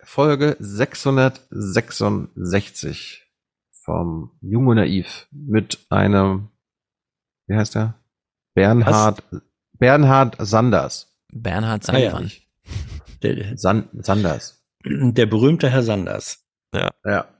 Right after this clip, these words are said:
Speaker 2: International
Speaker 1: Äh,
Speaker 2: bekannt, glaub ich. Kann das sein?
Speaker 1: Nee, nee, nee, den kennt man hier nicht.
Speaker 2: Ach so. Dann hab
Speaker 3: Ich glaub,
Speaker 1: Oma,
Speaker 3: der macht so
Speaker 1: Oma,
Speaker 3: Knie-O Ps
Speaker 1: er kennt
Speaker 3: oder sowas. Ziemlich flotter
Speaker 2: Okay.
Speaker 3: Typ.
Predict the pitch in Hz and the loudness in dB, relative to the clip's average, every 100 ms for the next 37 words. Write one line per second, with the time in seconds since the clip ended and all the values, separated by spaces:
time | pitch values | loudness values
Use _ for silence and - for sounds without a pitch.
0 | _ _ - 139 135 131 123 - 123 120 | _ _ -2 2 4 4 2 2 2 4
1 | 120 120 117 110 170 214 - _ 160 160 | 4 2 0 0 2 2 0 _ 0 0
2 | 214 262 - _ _ - 131 127 139 156 | 0 -4 -14 _ _ -6 -4 -4 -4 -2
3 | 117 123 127 127 127 123 113 110 - 117 | 0 2 4 4 4 2 0 -2 -6 -10
4 | 110 131 - 92 90 92 104 _ _ _ | -6 -6 -6 -6 -6 -8 -10 _ _ _
5 | _ _ 110 - 101 85 - 135 - 110 | _ _ -12 -12 -14 -16 -14 -10 -8 -4
6 | 101 120 131 120 117 - 113 - 160 117 | 0 2 4 2 2 0 0 4 4 6
7 | 110 107 98 98 95 95 92 92 - - | 4 4 4 2 2 4 4 2 -2 -8
8 | - - - _ - - 147 - - - | -14 -20 -20 _ -6 -4 -4 -4 0 2
9 | 143 139 - - | 4 2 0 -6